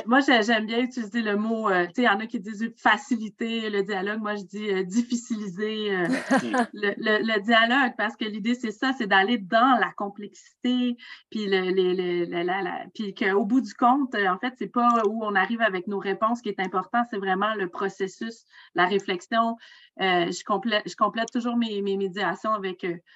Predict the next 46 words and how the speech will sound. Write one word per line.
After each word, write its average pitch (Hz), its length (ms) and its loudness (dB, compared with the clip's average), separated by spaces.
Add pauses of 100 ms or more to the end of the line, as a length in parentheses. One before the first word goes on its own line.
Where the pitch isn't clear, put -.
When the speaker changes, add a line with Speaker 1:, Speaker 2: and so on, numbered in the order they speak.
(160)
Speaker 1:
mais 190 80 0
à 185 60 0
quoi 226 140 0
ça 220 160 0
nous 190 200 -2
a 190 60 -2
servi 190 400 -8
de 180 100 -4
réfléchir 196 520 -6
comme 190 180 -8
ça ? 226 200 -4
Et 202 60 -2
il 185 80 -2
re-, 196 340 -8
il 208 180 -6
ressort 233 360 -2
des 208 120 -4
choses 220 400 -6 (120)
incroyables 214 760 -2
de, 175 220 -2 (400)
de 180 100 0
ça, 214 420 -4 (220)
en 180 100 -8
fait. 170 300 -4
À 185 80 2
quoi 214 160 -2
ça 196 180 0
sert 202 300 2
l'art ? 208 480 2
Ça, - 200 -4 (420)
ça 185 120 2
permet 202 320 0
de, 202 280 -8
de 180 140 0
construire 202 500 -2
nos 202 120 -4
réflexions, 190 540 -6
puis - 100 -20
tout - 80 -20
ça, 233 160 -8
puis - 180 -10
ça, 165 240 -6 (840)
voilà, 160 320 -2 (520)
je - 100 -20
suis - 80 -14
d'accord. 80 500 -6